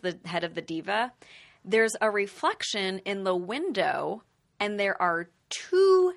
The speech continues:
heads. And in the museum exhibit, there's only one. Then in the photo where the reporter is staring into its eyes, there are the two heads in the mi-, in the window as well, and the mouth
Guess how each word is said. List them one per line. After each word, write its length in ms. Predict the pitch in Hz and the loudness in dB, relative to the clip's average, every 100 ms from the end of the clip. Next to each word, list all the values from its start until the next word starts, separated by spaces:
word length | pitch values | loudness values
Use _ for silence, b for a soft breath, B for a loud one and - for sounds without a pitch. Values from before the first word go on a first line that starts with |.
| _ | _
heads. 540 | - 156 - - - - - _ _ _ _ | -4 -2 -2 -6 -12 -12 -12 _ _ _ _
And 200 | 202 214 | -2 -2
in 160 | 208 | -2
the 160 | 202 208 | -2 -4
museum 600 | 202 202 202 214 220 220 _ _ - | -4 -4 -2 -2 -4 -6 _ _ -12
exhibit, 560 | 190 180 254 214 202 - | -8 -2 0 0 -4 -4
there's 220 | 175 170 | -4 -4
only 280 | 170 165 156 | -6 -6 -8
one. 680 | 147 160 170 147 - - _ b b b b | -6 -2 -2 -2 -8 -18 _ b b b b
Then 680 | 170 165 220 311 392 247 220 - | -16 -4 -2 -2 -2 -2 -2 -6
in 140 | 208 | -6
the 80 | 208 | -6
photo 480 | 202 226 240 208 196 | -4 -4 -2 0 0
where 160 | 190 | 0
the 140 | 190 185 | -4 -4
reporter 500 | 185 185 214 214 208 | -4 -6 -6 -2 -2
is 160 | 185 180 - | -4 -6 -6
staring 320 | - 196 202 | -4 -4 -2
into 180 | 196 190 | -6 -6
its 140 | 180 - | -8 -2
eyes, 560 | 214 269 233 185 185 185 - - _ _ _ _ _ | 2 4 4 2 0 -6 -10 -16 _ _ _ _ _
there 260 | 185 214 208 | 0 2 4
are 220 | 196 202 | 4 2
the 160 | 196 190 | -2 -4
two 140 | 240 226 | -4 -4
heads 320 | 208 196 196 | -2 -4 -2
in 80 | 190 | -4
the 80 | 185 | -2
mi-, 200 | 185 - | -4 -4
in 140 | 190 | -2
the 60 | 180 | -2
window 280 | 180 180 170 | -2 -2 -2
as 180 | 165 | -4
well, 480 | 170 226 214 185 190 b b b | -2 2 4 2 0 b b b
and 220 | 202 202 202 | -4 -2 0
the 100 | 190 | 0
mouth 580 | 190 196 185 214 247 | 0 2 2 2 -4